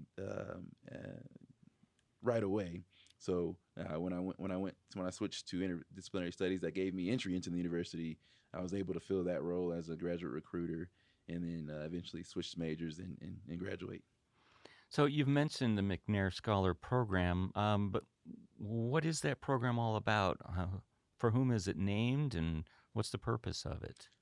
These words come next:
Speaker 1: So Ronald E. McNair was an astronaut, and, um, he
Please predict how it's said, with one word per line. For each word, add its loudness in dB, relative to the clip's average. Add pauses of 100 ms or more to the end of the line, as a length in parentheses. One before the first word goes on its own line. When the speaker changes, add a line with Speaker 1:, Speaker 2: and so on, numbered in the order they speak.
(160)
Speaker 1:
So -4
Ronald 4
E. 0
McNair 0
was 0
an -2
astronaut, -4 (220)
and, -4
um, -2 (760)
he -2